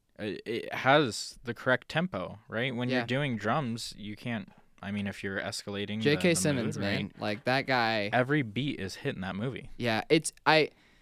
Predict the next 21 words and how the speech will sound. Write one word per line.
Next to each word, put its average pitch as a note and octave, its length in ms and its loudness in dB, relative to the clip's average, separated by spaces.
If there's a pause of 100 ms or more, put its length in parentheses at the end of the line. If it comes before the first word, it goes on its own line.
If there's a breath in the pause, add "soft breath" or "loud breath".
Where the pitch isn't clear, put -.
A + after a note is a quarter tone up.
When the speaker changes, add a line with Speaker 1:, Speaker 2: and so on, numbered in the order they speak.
(720 soft breath)
Speaker 2:
I, D#3+ 140 6
again, D#3+ 240 6
I C3 60 6
don't D#3+ 240 4
care E3 160 4
about C#3+ 140 4
drumming B2+ 260 2
in A#2 40 2
any A#2 140 2
way, G#2+ 320 2
and A#2+ 160 0
somehow B2+ 360 2
that A#2+ 140 4
movie B2 280 0
made A#2 340 2
me A#2 240 2
just A2+ 400 -2
so, B2 540 6
so A#2 540 2
into A2 400 -2
it. F#2 140 -2